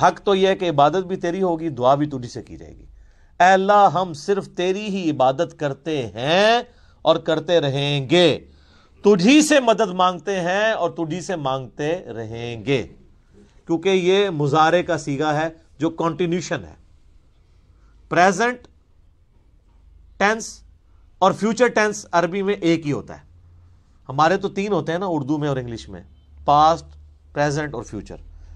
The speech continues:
अरबी में फ्यूचर और प्रेजेंट के लिए एक ही सीगा इस्तेमाल होता है, वो यहाँ पे इस्तेमाल हुआ है, इय्याका नअबुदु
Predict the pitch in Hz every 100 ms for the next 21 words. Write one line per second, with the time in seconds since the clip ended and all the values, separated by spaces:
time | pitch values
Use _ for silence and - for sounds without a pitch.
0 | - 165 180 226 226 - 180 180 233 -
1 | - - - - - - - - - 160
2 | 185 220 220 202 190 190 185 175 180 -
3 | 180 180 175 170 147 143 143 147 139 151
4 | 156 165 156 180 139 110 117 - 101 85
5 | 80 80 _ _ _ _ _ - 175 170
6 | 170 160 143 143 165 165 175 175 180